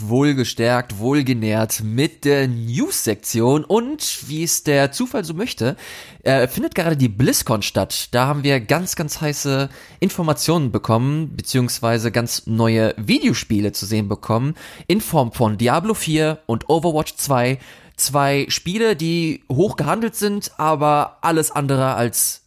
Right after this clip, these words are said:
eine Überraschung sind. Ich glaube, sehr viel gab es in den letzten Wochen, beziehungsweise,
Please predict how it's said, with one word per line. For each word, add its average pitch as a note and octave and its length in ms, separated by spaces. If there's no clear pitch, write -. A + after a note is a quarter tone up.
eine B2 180
Überraschung G#2+ 580
sind. G2 240
Ich - 80
glaube, A2+ 480
sehr A#2+ 600
viel A#2+ 420
gab A#2 180
es B2 120
in A#2 80
den A2 80
letzten A2+ 340
Wochen, A2 280
beziehungsweise, G#2+ 920